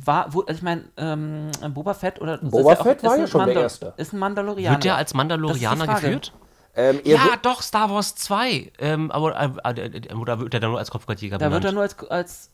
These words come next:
Speaker 1: er wird
Speaker 3: Taucht
Speaker 1: nicht direkt
Speaker 3: nicht,
Speaker 1: als Mandalorianer.
Speaker 3: taucht nicht einmal das Wort Mandalorianer auf?
Speaker 2: Doch, glaube ich.
Speaker 1: Ja?
Speaker 3: Ich glaube doch auch. Ich meine auch, sowas gehört zu haben.
Speaker 1: Aber warte mal, wann war
Speaker 3: Und ich
Speaker 1: Knights
Speaker 3: bin
Speaker 1: of the
Speaker 3: kein,
Speaker 1: Old, Old
Speaker 3: äh, kein eingefleischter
Speaker 1: Knights
Speaker 3: Star
Speaker 1: of the
Speaker 3: Wars-Fan.
Speaker 1: Old Republic war wann raus und wann kam
Speaker 3: Äh, ich
Speaker 1: Clone
Speaker 3: glaube Ende
Speaker 1: oder?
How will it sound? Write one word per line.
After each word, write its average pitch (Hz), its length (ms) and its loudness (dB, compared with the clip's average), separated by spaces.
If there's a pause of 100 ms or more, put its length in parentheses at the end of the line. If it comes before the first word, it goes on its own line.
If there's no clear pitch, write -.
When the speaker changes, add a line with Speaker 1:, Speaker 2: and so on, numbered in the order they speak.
(100)
Speaker 1:
er 147 160 -6
wird 165 120 -8
Speaker 3:
Taucht 139 240 0
Speaker 1:
nicht 190 100 0
direkt 214 160 -6
Speaker 3:
nicht, - 20 -4
Speaker 1:
als - 180 -2
Mandalorianer. 202 460 0
Speaker 3:
taucht 190 80 -4
nicht - 80 -2
einmal 175 180 -2
das 170 180 -8
Wort 156 160 -6
Mandalorianer 143 800 -6
auf? 247 280 -10
Speaker 2:
Doch, 123 180 -20 (260)
glaube 95 220 -20
ich. 117 60 -12
Speaker 1:
Ja? 190 180 -6
Speaker 3:
Ich - 140 -12
glaube 185 260 -2
doch 226 100 -2
auch. - 320 0
Ich 131 80 -4
meine 156 320 2
auch, 262 140 -6
sowas 202 240 -4
gehört 220 260 -4
zu 151 140 -4
haben. 101 280 -4 (140)
Speaker 1:
Aber 151 320 -6
warte - 180 -8
mal, 147 140 -6
wann 156 180 -6
war 180 140 -4
Speaker 3:
Und 165 80 0
ich 170 80 0
Speaker 1:
Knights 175 160 0
Speaker 3:
bin 202 60 2
Speaker 1:
of 180 80 -4
the - 60 -6
Speaker 3:
kein, 190 240 2
Speaker 1:
Old, - 200 -12
Old 175 140 4
Speaker 3:
äh, 175 40 -2
kein 185 240 -2
eingefleischter 165 460 -2
Speaker 1:
Knights 180 120 0
Speaker 3:
Star 110 140 0
Speaker 1:
of 107 100 0
the - 100 -2
Speaker 3:
Wars-Fan. 107 120 -2
Speaker 1:
Old 185 160 -4
Republic 208 460 -6 (100)
war 165 240 -4
wann 160 220 -6
raus 220 320 -10
und 180 160 -12
wann 180 160 -8
kam 117 200 -4
Speaker 3:
Äh, 120 240 2
ich 120 40 -2
Speaker 1:
Clone 151 80 -4
Speaker 3:
glaube 131 220 2
Ende 147 160 -2
Speaker 1:
oder? 151 40 0